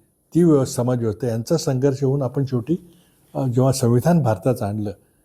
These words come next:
तेव्हा आपण समतावादी विचार तिथं स्वीकारले. त्यामुळे आज चव्हाण साहेब असते तर त्यांनी कधीच या विचाराचा पुरस्कार केला नसता आणि कदाचित त्यांच्या पक्षात तर किंवा त्या विचाराच्या मागे कधीच गेले नसते.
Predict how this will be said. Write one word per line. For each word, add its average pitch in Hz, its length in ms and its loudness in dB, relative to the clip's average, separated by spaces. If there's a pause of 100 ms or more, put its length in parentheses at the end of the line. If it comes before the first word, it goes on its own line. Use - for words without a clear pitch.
(260)
तेव्हा 139 160 0
आपण 156 260 2 (380)
समतावादी 123 640 2
विचार 110 300 -2
तिथं - 760 -14
स्वीकारले. 95 480 0
त्यामुळे - 440 -6
आज 151 60 0
चव्हाण 143 340 2
साहेब 170 240 2
असते 165 240 0
तर 170 160 0
त्यांनी 165 320 -2
कधीच 151 420 0 (580)
या 143 80 4
विचाराचा 139 520 2
पुरस्कार 123 420 -2
केला 117 300 2
नसता 110 300 -4 (720)
आणि 123 140 -14
कदाचित 127 560 0
त्यांच्या 120 460 2 (300)
पक्षात - 280 -2 (100)
तर 147 80 4
किंवा 127 400 -2
त्या 131 220 0
विचाराच्या 131 480 2
मागे 131 280 2
कधीच 170 220 4
गेले 131 220 2
नसते. - 400 -12